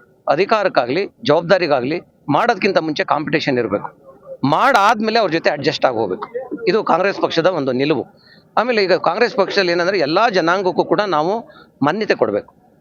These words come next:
So ಆ ಕಾರಣಕ್ಕೆ, ಯಾಕೆಂತ ಅಂದ್ರೆ ಇದು ಒಂಥರ ಕಾಂಗ್ರೆಸ್ ಪಕ್ಷ ಗಂಗಾ ನದಿ ಇದ್ದಂಗೆ, ಯಾರು ಬೇಕಾದ್ರೂ ಬಂದು ಇಲ್ಲಿ ಸ್ನಾನ ಮಾಡಿ ಪಾಪ ನೀರು ಕಳ್ಕೊಬಹುದು. ಇಲ್ಲಿ ಯಾರು ಬರಬಾರ್ದು, ಯಾರು ಬರಬಾರ್ದು ಅಂತ ನಮ್ಗೆ ಬಿ ಜೆ ಪಿ ತರ ರಿಸ್ಟ್ರಿಕ್ಷನ್ಸ್ ಇಲ್ಲ.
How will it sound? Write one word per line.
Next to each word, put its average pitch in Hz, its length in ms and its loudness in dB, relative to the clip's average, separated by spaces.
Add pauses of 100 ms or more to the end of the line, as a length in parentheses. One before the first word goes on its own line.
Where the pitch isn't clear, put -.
(140)
So 214 60 4
ಆ 196 140 4
ಕಾರಣಕ್ಕೆ, 202 440 0
ಯಾಕೆಂತ 185 280 0
ಅಂದ್ರೆ 165 200 0
ಇದು 170 100 4
ಒಂಥರ 165 200 2 (440)
ಕಾಂಗ್ರೆಸ್ 180 400 0
ಪಕ್ಷ 160 180 0
ಗಂಗಾ 170 360 4
ನದಿ 175 200 2
ಇದ್ದಂಗೆ, 120 360 -2 (500)
ಯಾರು 180 240 4
ಬೇಕಾದ್ರೂ 190 360 2
ಬಂದು 185 280 0
ಇಲ್ಲಿ 170 160 -2
ಸ್ನಾನ 160 280 2
ಮಾಡಿ 175 240 0
ಪಾಪ 156 260 2
ನೀರು 160 240 0
ಕಳ್ಕೊಬಹುದು. 143 680 0 (320)
ಇಲ್ಲಿ 185 200 -2
ಯಾರು 180 260 4
ಬರಬಾರ್ದು, 180 460 2
ಯಾರು 165 200 2
ಬರಬಾರ್ದು 165 400 2
ಅಂತ 160 140 0
ನಮ್ಗೆ 156 280 0
ಬಿ 139 140 -2
ಜೆ 190 140 0
ಪಿ 170 120 0
ತರ 160 200 2
ರಿಸ್ಟ್ರಿಕ್ಷನ್ಸ್ 160 580 -2
ಇಲ್ಲ. 117 140 0